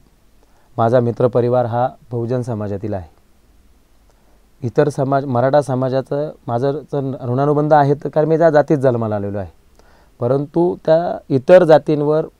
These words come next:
माझं विशेष प्रेम आहे. त्या जातींसाठी मी अनेक वेळा आंदोलनं पण केलेली आहेत. जसं मराठा समाजाच्या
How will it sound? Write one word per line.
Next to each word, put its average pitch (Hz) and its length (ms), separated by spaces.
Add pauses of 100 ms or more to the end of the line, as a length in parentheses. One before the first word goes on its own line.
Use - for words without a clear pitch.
(840)
माझं 123 280
विशेष 131 500
प्रेम 147 300
आहे. 92 220 (640)
त्या 139 80
जातींसाठी 127 720
मी 151 240 (160)
अनेक 147 340
वेळा 143 220
आंदोलनं 131 440
पण 139 180
केलेली 117 340
आहेत. 95 220 (840)
जसं 120 160
मराठा 139 340
समाजाच्या 147 840